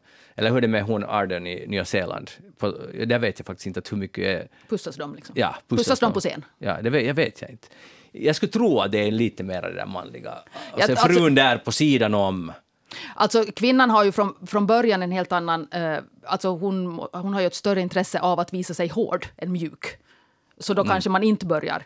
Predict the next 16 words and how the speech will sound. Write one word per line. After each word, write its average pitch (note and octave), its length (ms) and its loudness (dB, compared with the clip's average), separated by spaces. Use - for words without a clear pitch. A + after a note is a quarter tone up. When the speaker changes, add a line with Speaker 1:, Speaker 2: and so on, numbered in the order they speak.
Speaker 1:
Nej, A#2 180 2
precis. - 460 -6
Speaker 2:
Så F#3+ 120 -4
det D#3+ 140 -2
är F#3+ 40 2
ju F#3 120 0
helt F#3 220 -2
olika F3 300 -4
utgångspunkter E3 1040 -10
och F3+ 80 -2
olika F3+ 420 -4
saker E3+ 380 0
de E3+ 100 -6
behöver, D3+ 520 -4
eh, B2 100 -12
nyansera. E3+ 680 -4